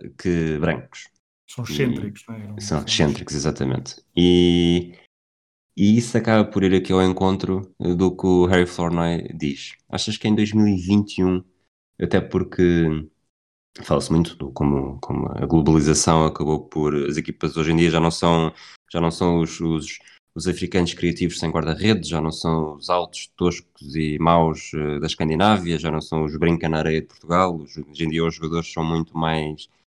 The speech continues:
Speaker 1: mais autómatos e já não há tanto uma diferença de, de região para região, de continente para continente.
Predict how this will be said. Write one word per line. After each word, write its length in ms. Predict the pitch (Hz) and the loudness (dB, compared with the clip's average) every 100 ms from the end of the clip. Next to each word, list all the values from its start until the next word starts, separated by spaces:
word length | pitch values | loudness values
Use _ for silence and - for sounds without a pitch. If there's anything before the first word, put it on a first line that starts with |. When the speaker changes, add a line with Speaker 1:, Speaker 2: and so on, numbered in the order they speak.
| _ _ _ - | _ _ _ -6
Speaker 1:
mais 300 | 82 82 85 | -2 -2 -2
autómatos 800 | 80 - _ - 104 92 - - | -4 -4 _ 0 2 2 -4 -12
e 80 | 76 | -8
já 140 | 82 | -6
não 80 | 80 | -4
há 80 | 80 | -4
tanto 240 | 87 82 | -6 -4
uma 140 | 82 80 | -2 0
diferença 640 | 80 - 85 82 - 80 | -2 -2 -2 -2 -2 -4
de, 720 | 73 78 78 78 76 71 71 | -4 -2 0 0 -2 -4 -10
de 360 | - 78 73 73 | -6 -2 0 -2
região 480 | - 80 82 82 | -4 0 4 4
para 180 | 80 80 | 4 2
região, 400 | 78 - 80 85 | 0 0 2 2
de 60 | 87 | 2
continente 440 | - 82 82 80 | -4 -6 -2 -2
para 120 | - 82 | -4 -12
continente. 540 | 80 78 76 87 - | -10 -6 -4 -4 -6